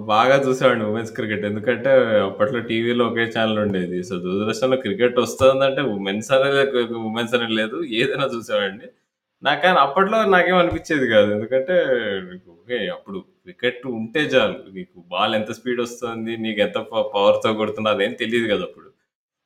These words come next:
కానీ ఇప్పుడు ఈ అప్పటి మ్యాచ్లతో కంపేర్ చేస్తే ఇప్పుడు చూసుకుంటే అసలు నీకు ఈ అలీసా హీలీ, హర్మన్ ప్రీత్ కౌర్ వీళ్ళందరూ నీకు బౌండరీస్ జనరల్‌గా ఉమెన్స్ క్రికెట్‌కి ముందుకు గుంజుతారు అనమాట. నీకు కొంచెం షార్ట్ బౌండరీస్ పెడతారు. కానీ హర్మన్ ప్రీత్,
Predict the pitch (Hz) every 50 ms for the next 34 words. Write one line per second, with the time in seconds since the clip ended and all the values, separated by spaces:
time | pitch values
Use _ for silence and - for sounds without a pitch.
0 | _ _ - 156 180 190 185 156 131 113 104 95 - - - 73 82 107 - _
1 | _ - 110 98 92 95 - - - 90 95 - - - 143 143 147 151 156 156
2 | 156 160 160 - 170 165 - 175 170 160 151 156 151 143 156 156 156 156 156 -
3 | 185 165 151 - - 143 135 127 135 143 143 143 - 165 160 151 165 175 170 165
4 | 165 - 151 135 127 123 120 117 113 110 107 104 98 98 - - _ _ _ _
5 | _ 117 120 117 113 110 107 101 95 92 95 98 98 92 92 101 113 120 117 117
6 | 139 123 127 - 120 120 120 123 120 127 107 110 113 127 131 123 127 135 131 127
7 | 131 - 135 127 123 110 110 113 117 120 120 120 127 143 143 147 151 147 127 131
8 | 131 120 110 110 117 127 135 139 151 160 151 139 143 135 135 143 143 143 139 135
9 | 131 131 135 139 135 - - 151 135 131 139 139 127 127 139 143 135 127 123 123
10 | 127 131 123 123 127 131 123 123 - - 104 98 98 92 90 87 - 90 87 90
11 | 95 92 92 92 87 - _ _ 110 101 95 95 95 - 104 107 104 104 113 113
12 | 110 104 104 104 104 98 90 - - - - - _ _ _ _ _ _ _ 120
13 | 123 123 117 107 110 117 127 135 135 135 139 147 151 151 143 151 160